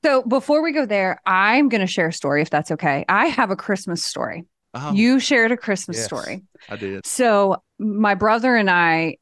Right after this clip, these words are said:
Speaker 1: every year, he would, like, army crawl out of his bedroom. He would run down the hallway on Christmas Eve. He would come back and he would report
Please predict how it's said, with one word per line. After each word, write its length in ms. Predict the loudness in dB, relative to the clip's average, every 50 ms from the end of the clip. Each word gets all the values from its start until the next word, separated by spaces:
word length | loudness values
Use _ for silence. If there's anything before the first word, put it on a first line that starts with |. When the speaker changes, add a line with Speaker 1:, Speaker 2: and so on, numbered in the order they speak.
| _ -2
Speaker 1:
every 340 | 0 0 0 0 0 0
year, 240 | 0 0 0 0 0
he 280 | -2 -4 -4 -4 -4 -2
would, 300 | 0 0 0 0 -2 -4 -8 _ -2
like, 160 | -2 -2 -2 0
army 360 | 0 2 2 2 2 2 0
crawl 480 | 0 -2 0 2 2 2 2 0 -2 -4 -4
out 400 | -2 -2 -2 -2 -4 -8 -12 -14 -14 -16 _ _ _ _ _ _ -4
of 100 | -4 -2 0
his 180 | 0 -2 0
bedroom. 600 | 0 0 0 0 2 0 -2 -2 -2 -4 -6 -8 -10 _
He 140 | -4 -4 -2
would 140 | -2 -4
run 260 | -2 0 2 2 4 4
down 220 | 2 2 2 2
the 120 | 2 0
hallway 560 | 2 2 2 2 4 4 4 4 2 2 0 0
on 160 | -2 -2 -2 -2
Christmas 520 | -2 -2 -2 -2 -2 -2 -2 -2 -2 -2
Eve. 200 | -4 -4 -4 -6 _ -20 -20 -20 -20 -20 _ _ _ _ _ _ _ -2
He 100 | -2 0
would 160 | 0 0 -2
come 300 | -2 -2 0 2 2 2
back 320 | 2 2 2 0 0 -2
and 120 | -2 0 0
he 120 | 0 0
would 200 | -2 -2 -4 -6
report 480 | -8 -10 -6 -2 0 0 0 0 -2